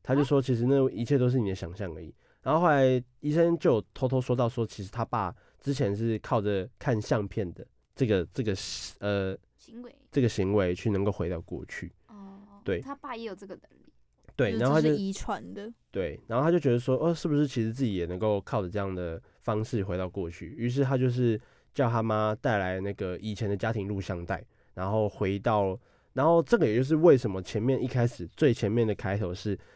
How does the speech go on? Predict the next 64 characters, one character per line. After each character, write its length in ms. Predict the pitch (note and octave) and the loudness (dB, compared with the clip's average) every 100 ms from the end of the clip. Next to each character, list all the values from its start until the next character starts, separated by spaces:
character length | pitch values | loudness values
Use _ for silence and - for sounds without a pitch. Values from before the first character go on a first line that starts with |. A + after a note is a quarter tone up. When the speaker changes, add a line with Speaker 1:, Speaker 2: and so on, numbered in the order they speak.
| _ | _
Speaker 1:
伊 140 | C3+ | -2
凡 220 | D#3 G2 G2 | 0 0 0
他 180 | A#2 | -2
一 80 | A2 | -2
个 120 | G#2+ | -2
人， 220 | F2+ D2 - | -4 -4 -14
Speaker 2:
在 120 | _ - | _ 0
看。 40 | |
Speaker 1:
也 80 | C#3 | 2
就 100 | F3+ | 4
是 100 | F#3 | 4
他 120 | F#3+ | 4
在 120 | G3 | 6
那 100 | G3+ | 8
个 80 | F#3+ | 6
时 100 | C#3+ | 6
候 80 | C3 | 4
他 120 | D3+ | 4
拿 180 | C#3+ A2+ | 4 4
着 100 | A#2 | 4
家 140 | A#2+ | 2
庭 160 | A2+ G#2+ | 0 0
录 100 | A2 | 0
像 200 | A2 G#2 | 2 0
带， 160 | G#2+ F#2+ | 0 0
然 120 | G2+ | 2
后 140 | A2+ A2+ | 2 0
跑 240 | - G2 | -4 -4
进 180 | F#2+ A#2+ | -2 0
了 100 | G#2 | 0
那 120 | G#2 | 0
个 180 | G2+ G2+ | -2 -2
医 140 | G2+ A2+ | -2 -6
师 160 | - | -6
办 160 | G#2+ G#2 | -2 -2
公 160 | G2+ | -2
室 160 | G#2 A2+ | -6 -8
里 140 | F#2 | -8
面， 200 | F2 G2 - _ _ - | -4 -4 -6 _ _ -2
然 120 | G#2+ | 2
后 160 | B2 | 4
放 240 | A#2+ C3 A#2 | 4 2 4
进 160 | B2 | 2
电 180 | A2+ G#2+ | 2 0
视 100 | A2 | 0
里 60 | G2 | 0
面 160 | G#2 G#2+ | 0 2
播 220 | G#2+ G#2 | 0 0
放 160 | G#2+ | 0
那 100 | G2+ | 0
个 80 | G2 | -2
录 140 | G2 F#2+ | -2 -2
像 180 | G2 | -2
带， 160 | F#2 E2+ - - - | -2 -6 -8 -20 -2
然 120 | G#2 | 2
后 80 | B2 | 2
编 260 | B2+ B2 | 4 2
写 220 | C3 F#2+ F2+ | 2 -2 -2
那 140 | G2 | -2
个， 240 | F#2+ E2 - _ _ - | -4 -4 -8 _ _ 0
编 140 | D3+ | 0
写 180 | D#3+ G2 | 4 0
自 160 | - | 0
己 140 | A#2 | -4